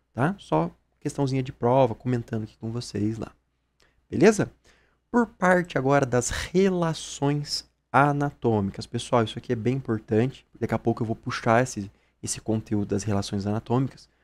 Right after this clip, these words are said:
quando nós formos ver a superfície externa aqui do baço. Por quê? Porque esses órgãos aqui,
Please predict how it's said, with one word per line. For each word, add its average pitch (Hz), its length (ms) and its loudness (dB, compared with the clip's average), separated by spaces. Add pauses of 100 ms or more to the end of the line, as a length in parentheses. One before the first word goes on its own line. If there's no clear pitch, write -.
(100)
quando 110 180 -2
nós 113 140 -2
formos 110 260 -2
ver 104 120 0
a 110 40 2
superfície - 580 -8 (100)
externa 123 800 0
aqui - 140 -16
do 127 100 -2
baço. 113 420 -8 (340)
Por 135 160 2
quê? 101 220 -6 (400)
Porque 131 360 2
esses 160 460 2
órgãos 113 600 6
aqui, 110 520 2